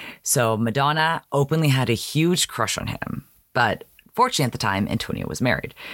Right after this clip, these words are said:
So she even invited his wife to the party, but sat her far away. <laughs> She put Pedro Almodovar and Antonio Banderas at the same table as her, put the wife at another table. <laughs>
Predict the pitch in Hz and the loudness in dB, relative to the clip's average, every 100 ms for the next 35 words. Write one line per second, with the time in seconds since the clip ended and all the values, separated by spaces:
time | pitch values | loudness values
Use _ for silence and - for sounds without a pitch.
0 | - - - - 131 120 120 - - 131 | -14 -14 -6 0 2 2 0 0 0 0
1 | 156 160 185 170 139 151 143 143 143 135 | 0 2 2 2 0 2 2 2 0 0
2 | 120 107 101 120 127 - 139 - - 110 | 0 -2 0 0 0 -2 -4 -4 -2 0
3 | 107 - - - - 185 - 202 - 185 | 0 -4 -6 -2 0 2 0 -4 0 2
4 | 180 180 175 185 - 143 - - _ - | 2 2 2 2 -2 -14 -18 -20 _ -20
5 | - - - - 508 - 330 302 302 247 | -20 -10 -2 2 2 2 0 0 -2 0
6 | 269 262 277 254 254 254 247 240 240 240 | 0 2 2 2 0 2 2 2 0 0
7 | 233 226 226 226 240 - 240 - 240 - | 0 2 2 2 2 0 -2 0 0 2
8 | 226 240 247 - 247 240 240 240 220 226 | 2 2 0 0 -2 -2 -2 2 2 2
9 | 208 208 202 - 214 - 180 - | 0 2 0 0 0 0 -4 -8